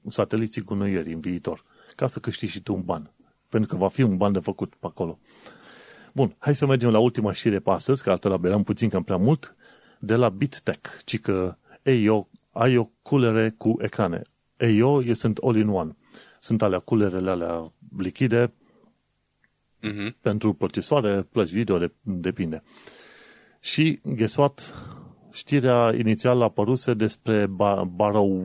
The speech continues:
Speaker 1: Wuch-, nu, Barrow W C H, nu știu cum, cum pronunță oamenii ăștia numele.
Speaker 2: Habar n-am.
Speaker 1: <laughs>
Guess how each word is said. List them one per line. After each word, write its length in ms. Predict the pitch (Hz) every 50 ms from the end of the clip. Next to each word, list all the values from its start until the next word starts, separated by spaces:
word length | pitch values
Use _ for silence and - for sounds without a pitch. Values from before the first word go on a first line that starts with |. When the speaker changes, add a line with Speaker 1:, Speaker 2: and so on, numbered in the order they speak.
| 92 92
Speaker 1:
Wuch-, 800 | 95 98 101 90 _ _ _ _ - - - - - - - -
nu, 220 | - 110 117 - - _ _
Barrow 720 | _ - 113 95 92 90 104 107 107 98 101 98 98 98 92 92 85 90
W 420 | 107 104 92 90 95 87 107 110 101 -
C 120 | - -
H, 300 | 95 - - 110 92 - -
nu 80 | 117 110
știu 180 | 107 - 117
cum, 380 | - - 101 87 85 85 82 - _ - - - - - _ _
cum 140 | - - 107
pronunță 400 | 98 - 104 104 104 95 - -
oamenii 320 | 98 95 95 95 92 95 95
ăștia 220 | 85 - - 95
numele. 440 | 87 92 92 90 92 95 98 127 139
Speaker 2:
Habar 280 | 127 90 - - - -
n-am. 200 | 131 107 - -
Speaker 1:
<laughs> 40 | _